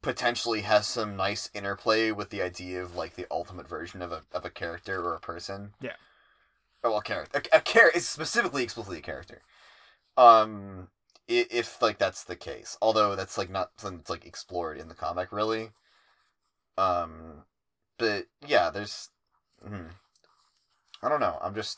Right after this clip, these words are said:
Speaker 1: I'm just throwing, I'm just throwing things out here. Um, yeah.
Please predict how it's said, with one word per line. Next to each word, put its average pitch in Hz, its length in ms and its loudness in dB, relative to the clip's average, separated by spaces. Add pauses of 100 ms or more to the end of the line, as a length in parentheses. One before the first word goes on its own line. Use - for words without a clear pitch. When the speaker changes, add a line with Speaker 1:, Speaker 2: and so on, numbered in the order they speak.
(140)
Speaker 1:
I'm 101 100 -4
just 95 200 -8
throwing, 95 600 -4
I'm 87 80 -18
just 82 160 -14
throwing 92 220 -6
things 85 220 -14
out 78 240 -10
here. 85 180 -20 (1040)
Um, 127 680 6 (2000)
yeah. 104 400 0